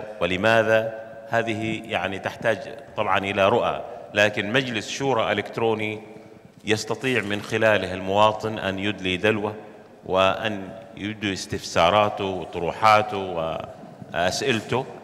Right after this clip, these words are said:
ويكون ملتقى أيضا إعلامي أكثر للإعلاميين، لأنه الإعلاميين ربما لديهم بعض وجهات النظر المختلفة المتباينة.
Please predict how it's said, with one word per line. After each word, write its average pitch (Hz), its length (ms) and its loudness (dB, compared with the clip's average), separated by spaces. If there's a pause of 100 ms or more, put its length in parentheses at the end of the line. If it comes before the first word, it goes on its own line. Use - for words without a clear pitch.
(480)
ويكون 139 1080 4
ملتقى 139 640 2
أيضا 139 380 2
إعلامي 139 520 4
أكثر - 420 0
للإعلاميين، 107 920 2
لأنه 117 300 -2
الإعلاميين 127 680 0
ربما 135 420 2
لديهم 127 440 0
بعض 131 240 2
وجهات 120 420 0
النظر 120 400 0
المختلفة 123 640 -2
المتباينة. 113 720 0